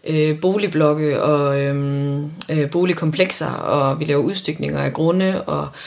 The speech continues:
vi laver tilbygninger, ombygninger og nybyggeri for private bygherrer stadigvæk, og carporte. Øh,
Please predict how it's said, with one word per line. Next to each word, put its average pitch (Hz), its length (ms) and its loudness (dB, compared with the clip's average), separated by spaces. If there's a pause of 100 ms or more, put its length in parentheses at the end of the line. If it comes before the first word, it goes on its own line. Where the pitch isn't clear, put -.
(360)
vi 175 200 0
laver 143 440 4
tilbygninger, 165 600 2
ombygninger 160 540 0
og 151 180 -2
nybyggeri 160 540 0
for 143 400 -2 (520)
private 175 380 2 (180)
bygherrer 151 360 -6
stadigvæk, 196 540 0
og 147 120 -6
carporte. 156 640 -2 (540)
Øh, 147 280 -2